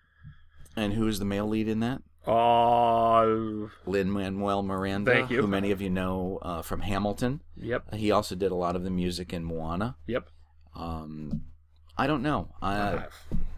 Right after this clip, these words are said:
Speaker 1: it's, it's a tough call.
Speaker 2: Crap.
Speaker 1: <laughs>
Speaker 2: Give us, uh, give us something original.
Speaker 1: I mean, this, uh, you know, as far as I'm concerned, Mary Poppins is a classic Disney movie.
Speaker 2: Yeah, I think there's certain things you don't mess with,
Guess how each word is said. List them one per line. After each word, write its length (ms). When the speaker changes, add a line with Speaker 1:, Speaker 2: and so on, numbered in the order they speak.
Speaker 1:
it's, 220
it's 200
a 80
tough 280
call. 380
Speaker 2:
Crap. 460
Speaker 1:
<laughs> 380
Speaker 2:
Give 160
us, 240
uh, 300
give 160
us 100
something 260
original. 460
Speaker 1:
I 80
mean, 200
this, 400
uh, 320
you 120
know, 120
as 80
far 160
as 80
I'm 120
concerned, 300
Mary 180
Poppins 400
is 120
a 60
classic 600
Disney 280
movie. 320
Speaker 2:
Yeah, 220
I 60
think 160
there's 140
certain 220
things 200
you 60
don't 160
mess 260
with, 160